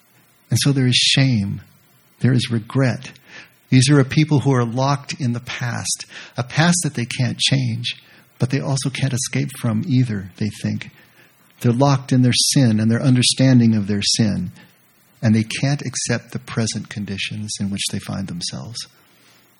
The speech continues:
And this is where Nehemiah steps in. And this is the genius of Nehemiah, and the genius of little, and the genius of Jesus, and the genius of our God. And he says, "Don't grieve. Eat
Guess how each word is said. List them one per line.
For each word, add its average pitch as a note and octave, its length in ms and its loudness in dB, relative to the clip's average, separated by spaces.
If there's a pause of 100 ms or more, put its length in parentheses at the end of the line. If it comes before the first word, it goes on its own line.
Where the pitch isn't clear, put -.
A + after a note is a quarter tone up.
(640)
And G#2+ 120 -2
this A#2 200 0
is A#2 120 -6
where A2+ 120 0
Nehemiah G#2 520 -2
steps - 420 -8
in. E3 240 -12 (380)
And G2+ 120 -8
this A2+ 160 -2
is A#2+ 140 -4
the G#2+ 140 -4
genius A2 540 2
of G2+ 120 -4
Nehemiah, G2+ 580 -2 (260)
and G#2+ 100 -2
the G2+ 80 -2
genius A#2 480 2
of G2+ 140 -4
little, G#2+ 320 -4
and G#2 140 -4
the G2+ 100 -4
genius A#2 460 -2 (160)
of B2 100 -10
Jesus, A2+ 480 -2
and A2+ 140 0
the A#2+ 60 -2
genius D2+ 480 0
of C#2 120 0
our C2 160 0
God. C#2+ 380 0 (580)
And E3 80 8
he E3+ 40 8
says, F3 260 4
"Don't E3 220 4
grieve. F3+ 440 6 (1200)
Eat F3+ 320 8